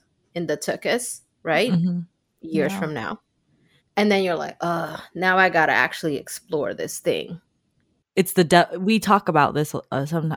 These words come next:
Speaker 2: a lot, right? The devil you know versus the devil you don't know. It's way scarier to put yourself out there to make change. We're afraid of risk. We're afraid to find out something really is wrong with us and then to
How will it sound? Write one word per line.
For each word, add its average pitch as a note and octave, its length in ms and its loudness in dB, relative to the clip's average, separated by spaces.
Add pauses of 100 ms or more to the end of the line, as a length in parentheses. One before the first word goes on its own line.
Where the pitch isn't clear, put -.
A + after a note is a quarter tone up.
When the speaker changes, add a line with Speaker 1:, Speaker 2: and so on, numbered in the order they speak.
Speaker 2:
a D3+ 100 -4
lot, D#3+ 260 4
right? D3 160 -2
The D#3 80 -2
devil D#3+ 300 2
you D#3+ 140 -2
know D3 200 0
versus D3+ 340 -4
the D3 80 -6
devil C#3+ 260 -2
you D#3 160 -4
don't G#3+ 200 6
know. A#3 300 6
It's C#3+ 220 -2
way B3+ 300 0
scarier B3+ 760 0
to - 100 -8
put F3+ 240 -2
yourself G3 360 -4
out G3 220 0
there D#3+ 200 0
to - 160 -10
make F3 200 -4
change. E3 840 -4
We're D#3 80 -2
afraid G3+ 380 -2
of D#3+ 140 -4
risk. B2+ 520 -4 (800)
We're G3 120 8
afraid A#3 300 4
to A#3 60 2
find F3 260 2
out C3+ 140 0
something E3 280 -4
really D#3 300 0
is C#3+ 160 -2
wrong C#3+ 260 0
with C#3+ 140 -4
us C#3 300 -4
and D#3+ 100 -6
then D3+ 140 -6
to D#3 260 0